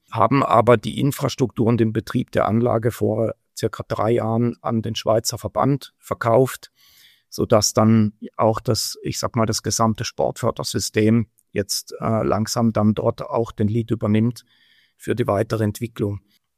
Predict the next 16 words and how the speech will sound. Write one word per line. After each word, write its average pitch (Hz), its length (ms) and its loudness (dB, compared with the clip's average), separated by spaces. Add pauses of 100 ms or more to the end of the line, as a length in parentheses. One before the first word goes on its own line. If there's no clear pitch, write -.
(140)
Ja, 107 140 2
ansonsten 110 500 2
gab's 113 420 0
weitere 113 380 2
spannende 113 480 0
Ventures. 123 460 0
Wir 113 120 0
haben 117 400 0
eine 117 120 -2
weltweite 110 540 0
Cycling 127 420 2
Series 120 460 -2
aufgebaut - 600 -2
mit 113 140 -4
der 113 100 -4
Otrut 143 540 -2